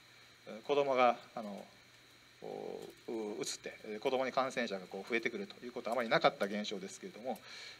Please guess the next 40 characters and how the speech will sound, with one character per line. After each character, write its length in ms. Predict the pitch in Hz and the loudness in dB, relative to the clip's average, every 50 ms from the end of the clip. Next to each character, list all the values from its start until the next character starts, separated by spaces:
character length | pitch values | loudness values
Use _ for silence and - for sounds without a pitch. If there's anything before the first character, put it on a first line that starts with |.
| - - - | -20 -4 -2
ま 80 | 143 120 | 0 0
あ、 20 | |
今 160 | - 123 123 | 2 0 2
回、 240 | 117 113 104 98 90 - - - | 2 2 2 2 -2 -6 -10 -10
あ 160 | 123 107 104 | -10 -10 -10
の、 80 | 98 95 90 82 - - - - - - - - - - - - - - - - - - - - | -10 -12 -14 -16 -18 -20 -20 -20 -20 -20 -20 -20 -20 -20 -20 -20 -20 -20 -20 -20 -20 -20 -18 -8
や 100 | - 135 | 0 2
は 40 | 131 | 2
り 80 | 123 107 | 2 2
十 220 | - 120 131 131 | 2 2 2 6
代 180 | 127 127 123 131 | 6 8 8 6
以 60 | 135 | 6
下 160 | - 123 95 | 6 4 4
の 100 | 85 - - - - - - - - - - - | 4 0 -10 -16 -20 -20 -20 -20 -20 -20 -10 -2
陽 120 | 123 110 104 | 0 0 0
性 100 | - 110 | 2 2
者 100 | - 190 | 2 2
が 80 | 170 | 0
増 120 | - 110 98 | 0 -2 -4
え 40 | |
て 80 | - 104 | -4 -6
い 40 | 101 | -8
る 60 | - - - | -10 -12 -10
と 60 | - 156 | -8 -6
い 40 | |
う 40 | 143 | -4
現 160 | 123 113 107 | -4 -4 -6
状 100 | 104 98 | -6 -8
で 80 | 98 - | -12 -14
す。 160 | - - - - - - - - - - - - - - - - - - - - - - - - - - - - - - - - - - - - - - - - - - - - - - - - - - - - - - - - - | -16 -18 -18 -18 -18 -18 -16 -16 -16 -16 -16 -16 -16 -16 -18 -18 -18 -20 -20 -20 -20 -20 -20 -20 -20 -20 -20 -20 -20 -20 -20 -20 -20 -20 -20 -20 -20 -20 -20 -20 -20 -20 -20 -20 -20 -20 -20 -20 -20 -20 -20 -20 -20 -20 -18 -2 4
年 120 | 170 190 185 | 6 8 10
代 120 | 196 190 | 12 12
別 180 | 185 180 180 175 | 12 10 8 6
の 100 | 165 156 | 4 4
重 240 | - 165 190 196 | 6 6 6 8
症 220 | 190 - 208 190 170 | 8 8 8 8 8
者 160 | - 135 120 | 8 8 6
の 100 | 113 110 | 6 4
内 160 | 110 110 - | 2 2 2
訳、 360 | 131 120 123 - 120 120 117 | 2 4 6 8 8 8 6